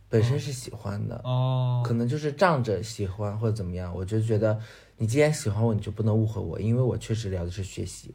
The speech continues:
Speaker 2: 哦。
Speaker 1: 我整个在反思这个题为什么没写好，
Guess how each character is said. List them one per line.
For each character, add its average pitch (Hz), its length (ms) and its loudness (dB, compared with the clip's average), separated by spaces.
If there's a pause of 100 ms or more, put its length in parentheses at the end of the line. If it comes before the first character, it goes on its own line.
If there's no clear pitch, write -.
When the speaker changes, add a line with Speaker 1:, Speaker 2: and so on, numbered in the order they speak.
(140)
Speaker 2:
哦。 127 300 2
Speaker 1:
我 131 80 8
整 123 180 6
个 120 80 6
在 143 160 8
反 113 260 2
思 127 260 -2
这 117 120 0
个 117 80 4
题 113 220 -2
为 123 100 4
什 127 100 0
么 113 80 2
没 104 160 0
写 110 180 0
好， 107 300 -6